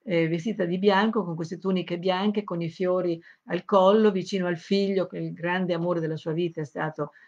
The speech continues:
il figlio, e quindi finalmente unita a lui, apprezzata e stimata, e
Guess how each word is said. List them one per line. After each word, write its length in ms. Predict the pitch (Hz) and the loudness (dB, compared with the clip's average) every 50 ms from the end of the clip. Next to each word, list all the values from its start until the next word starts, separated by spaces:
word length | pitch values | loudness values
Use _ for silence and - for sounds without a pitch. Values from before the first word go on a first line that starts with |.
| _ _ | _ _
il 220 | - 165 165 165 160 | -4 -2 -2 -2 -2
figlio, 540 | - - 190 180 175 175 175 196 226 220 _ _ _ _ _ _ _ _ _ _ _ _ _ _ _ _ - - _ _ | -2 -2 0 0 0 0 0 -2 -2 -4 _ _ _ _ _ _ _ _ _ _ _ _ _ _ _ _ -20 -20 _ _
e 100 | _ 208 | _ -4
quindi 260 | 208 208 226 214 220 202 | 2 4 6 6 6 4
finalmente 540 | 202 214 185 180 185 190 208 214 208 202 | 2 0 0 0 2 4 4 4 4 2
unita 380 | 180 180 180 190 196 196 202 208 | 0 0 2 0 0 0 0 2
a 20 | |
lui, 340 | 214 214 208 196 208 208 202 | 4 4 6 6 6 6 6
apprezzata 640 | 180 165 - - 175 170 165 - 202 196 196 190 190 | 4 2 -2 -4 -4 -4 -4 -4 -2 -2 -2 -2 -2
e 40 | 175 | -6
stimata, 800 | 160 - _ 214 220 220 180 165 165 160 160 - 208 208 240 240 - - - - 151 131 _ _ _ | -6 -4 _ 0 2 2 2 2 2 0 -2 2 2 2 2 0 -8 -18 -18 -18 -18 -20 _ _ _
e 960 | _ 220 190 190 185 185 180 175 175 175 170 170 170 165 180 190 185 - - | _ 0 2 2 2 2 2 2 2 2 0 0 0 0 -2 -2 -4 -6 -6